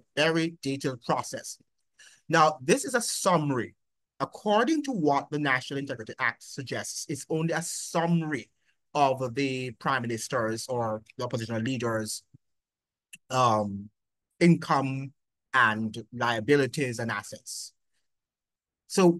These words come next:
what is taking them a long time if it is just a summary? Why does it have to take years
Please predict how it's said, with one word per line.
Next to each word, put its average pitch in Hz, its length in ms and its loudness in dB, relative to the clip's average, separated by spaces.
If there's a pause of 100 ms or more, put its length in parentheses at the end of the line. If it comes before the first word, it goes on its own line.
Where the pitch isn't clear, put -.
what 196 300 4
is 220 180 -2
taking 170 360 0
them 139 140 0
a 135 60 0
long 120 320 -2
time 120 320 -2
if 139 140 -2 (100)
it 143 140 -4
is 127 120 -6
just - 240 -8
a - 60 -6
summary? 170 500 -4 (1900)
Why 180 440 8
does 180 200 4
it - 140 -20
have 156 140 4
to 151 80 -8
take 139 240 -4
years 147 720 2